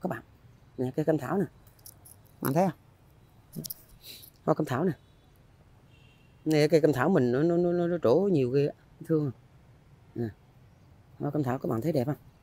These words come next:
Ừ. Cây cam thảo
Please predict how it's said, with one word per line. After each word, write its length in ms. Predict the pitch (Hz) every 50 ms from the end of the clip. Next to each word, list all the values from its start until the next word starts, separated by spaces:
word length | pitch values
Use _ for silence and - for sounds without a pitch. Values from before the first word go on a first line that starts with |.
| - - - - - - - - - - - - - - - - - - - - - - - - _ - - - - - - -
Ừ. 60 | 151 160 190 214 - - - - - - - - - - - - - - - - - - - - - - - - _ - - _ _ _ _ - _ _ - - - - - - - - _ _ _ _ _ _ - - - 147 143 135 135 131 131 127 123 -
Cây 120 | - 143 135
cam 160 | - 143 127
thảo 200 | - 107 127